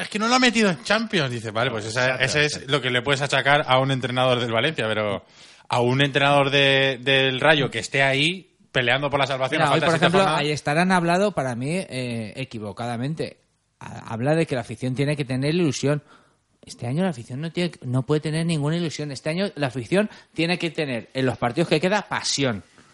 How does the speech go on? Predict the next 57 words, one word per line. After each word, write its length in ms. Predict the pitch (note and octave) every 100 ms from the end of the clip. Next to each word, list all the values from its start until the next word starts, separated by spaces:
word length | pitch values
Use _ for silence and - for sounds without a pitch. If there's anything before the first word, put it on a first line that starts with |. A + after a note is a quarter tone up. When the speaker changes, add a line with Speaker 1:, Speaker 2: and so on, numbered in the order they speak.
| _
Speaker 3:
Tiene 180 | - E3+
que 60 | E3
tener 300 | D#3+ E3 G3
entrega. 480 | F3 C#3+ C#3+ B2+ G2+ - _
¿Pero 220 | - A#2+ A#2
ilusión 420 | G#2+ G2+ B2+ C#3
por 180 | G3 F3+
qué? 260 | D#3 E3+ - _ _ -
¿Por 160 | B2+
salvarse? 720 | - A2+ G#2+ G#2 G2+ - A#3+ - _ _ _ _ _ _ -
Speaker 1:
No, 140 | G#2
ilusión 300 | F2 D#2+ E2
Speaker 3:
Si 60 | C3+
Speaker 1:
no. 40 |
Speaker 3:
es 160 | A#2 -
tristísimo. 800 | D#3 D3 F#2+ E3+ D4 C#4 B2 - - -
Speaker 2:
No. 80 | E3+
No, 40 |
pero 120 | A#2+
bueno, 180 | G2+ A#2+
también 180 | G#2 G#2+
lo 40 | A#2
ha 40 |
reconocido 380 | B2 A2+ F#2+ A2
el 40 | F#2+
propio 220 | F#2+ F#2
Ayestarán, 280 | F2 - C3
Speaker 1:
De 40 |
todas 140 | E3
Speaker 2:
¿eh? 40 | F3+
Speaker 1:
formas, 200 | G#3 G3+
de 80 | D#3+
la, 80 |
de 180 | D3 C3
las 120 | B2+
palabras 280 | - B2+ E3+
de 60 | F3
Speaker 2:
No. 40 | D3
Speaker 1:
Suso 160 | D#3+
García 240 | D#3+ D3 D3+
Pitarch, 380 | C#3+ D#3+ E3+ D3
a 100 | C3
mí, 320 | D3 D#3+ - - _
eh, 260 | - C3 B2+
me 120 | B2
chirría 300 | A#2 A#2+ A2+
una 140 | E3+ A2+
cosa. 220 | E3 A#2
Al 80 | F#2
final, 360 | - A2 E3 -
tú 100 | G#3+
eres 140 | F#3+
el 100 | D3
director 220 | B2+ C#3
deportivo 380 | D#3 C#3 A2+ D3+
del 80 | C3+
Valencia 480 | G#2+ G#2+ G2+ G2 F2